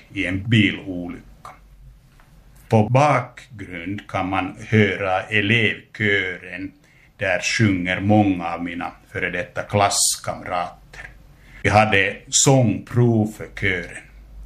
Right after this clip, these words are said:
När jag hade sjungit två eller tre låtar, Kari Rydman, min lärare, pekade på mig och sa det:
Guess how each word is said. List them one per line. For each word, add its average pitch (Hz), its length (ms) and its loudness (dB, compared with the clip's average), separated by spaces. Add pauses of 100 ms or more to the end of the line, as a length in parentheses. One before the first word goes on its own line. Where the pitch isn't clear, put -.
(300)
När 92 120 -2
jag 95 140 2
hade 101 360 0
sjungit 98 500 0
två 90 520 2
eller 90 340 -8 (240)
tre 95 340 4
låtar, 92 680 -6
Kari 92 200 -4
Rydman, 92 600 -4 (120)
min 95 180 -16
lärare, 95 420 -2
pekade 90 520 -6
på 98 160 -6
mig 92 280 -4
och 95 80 -4
sa 82 200 -2
det: - 140 -12